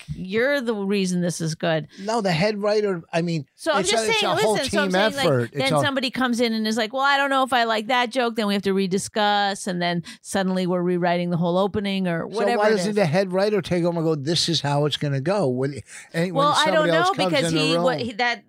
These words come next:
Speaker 1: that he had a lot of, I guess,
Speaker 2: Stop.
Speaker 1: other things to, um, to deal with. I don't know. I, listen, I liked all the writers and I got along with everybody really well. So there's no complaints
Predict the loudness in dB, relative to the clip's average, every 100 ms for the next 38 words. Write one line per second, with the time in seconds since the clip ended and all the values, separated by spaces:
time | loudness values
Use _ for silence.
0 | -8 -6 -6 -4 -2 -2 -2 -2 -2 0
1 | 0 0 0 -2 -2 -2 -2 -2 -2 -2
2 | -4 -6 -4 -2 0 -2 -2 -4 -4 -2
3 | 0 0 -2 -2 -2 0 0 0 0 -2
4 | -2 -4 -4 -2 -4 -6 -16 -8 -4 0
5 | 0 -2 -2 0 0 0 0 0 -2 -2
6 | -4 -6 -4 -4 -2 -2 -2 0 0 0
7 | 0 -2 -2 -2 -2 0 0 -2 -4 -6
8 | -6 -10 _ _ _ -6 -4 -2 -2 -2
9 | -4 -4 -2 -2 -2 -4 -10